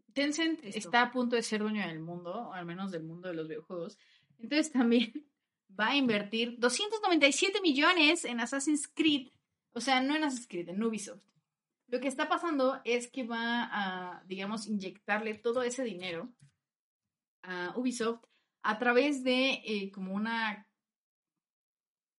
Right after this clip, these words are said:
Speaker 1: compañía padre que tienen, que son los Guillemot Brothers Limited. Y
Speaker 2: Ujú.
Speaker 1: entonces Tencent ahora va a ser dueño de,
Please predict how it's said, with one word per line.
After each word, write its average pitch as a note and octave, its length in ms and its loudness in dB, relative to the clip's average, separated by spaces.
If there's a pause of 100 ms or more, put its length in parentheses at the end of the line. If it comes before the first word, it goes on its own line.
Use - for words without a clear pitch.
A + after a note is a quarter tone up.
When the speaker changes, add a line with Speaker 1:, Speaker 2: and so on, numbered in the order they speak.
(220)
Speaker 1:
compañía G#3 800 -2
padre A#3+ 360 -6 (360)
que E4+ 140 -4
tienen, F#4 340 -6 (120)
que F3+ 120 -2
son A3+ 580 -6
los G3 240 -6
Guillemot A3+ 460 0
Brothers G#3 380 -4
Limited. A#3 420 -4 (920)
Y B3+ 80 0
Speaker 2:
Ujú. B3+ 80 2
Speaker 1:
entonces C#4 420 -2
Tencent C#4 360 -2
ahora F#3+ 220 2
va F3+ 100 2
a G3 40 2
ser G3+ 220 -4
dueño A3 440 -2
de, D3 420 -6